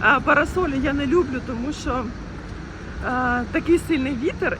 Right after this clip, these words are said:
і він ламає парасолю, ну, по крайній мірі, мою одразу. Тому я не користуюся парасолькою, так перебігаю з місця на місце.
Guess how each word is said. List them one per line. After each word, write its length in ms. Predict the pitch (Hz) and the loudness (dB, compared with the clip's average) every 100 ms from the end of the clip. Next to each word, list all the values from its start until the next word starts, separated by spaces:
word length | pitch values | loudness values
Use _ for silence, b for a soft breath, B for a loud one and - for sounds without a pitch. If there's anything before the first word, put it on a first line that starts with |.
| - | -4
і 20 | |
він 380 | 175 247 262 320 | -4 -2 -2 0
ламає 360 | 285 262 214 202 | 0 2 0 0
парасолю, 600 | 226 240 - 320 320 233 | -2 -4 -2 -2 -2 0
ну, 100 | 247 240 | -2 -2
по 80 | |
крайній 340 | 262 277 285 247 | 0 0 2 0
мірі, 260 | 233 247 | -2 -2
мою 280 | 226 233 339 | -2 0 0
одразу. 500 | 320 214 190 139 196 - - - - - - - - 247 | 0 2 2 0 -4 -8 -10 -12 -12 -12 -12 -12 -6 -2
Тому 160 | 254 | 0
я 220 | 262 233 285 | 2 2 2
не 160 | 269 | 0
користуюся 640 | 269 277 - - 240 - 214 | 0 0 0 -2 -6 -4 -4
парасолькою, 720 | 240 240 - 370 415 302 254 | -2 -4 -2 -4 -2 0 2
так 180 | 220 226 | 2 0
перебігаю 640 | 285 254 269 262 247 240 | 0 0 2 4 4 2
з 60 | 220 | 0
місця 380 | 269 285 - 247 | 0 0 -2 -2
на 100 | 226 | 0
місце. 460 | 302 - - 302 | 0 -2 -2 -4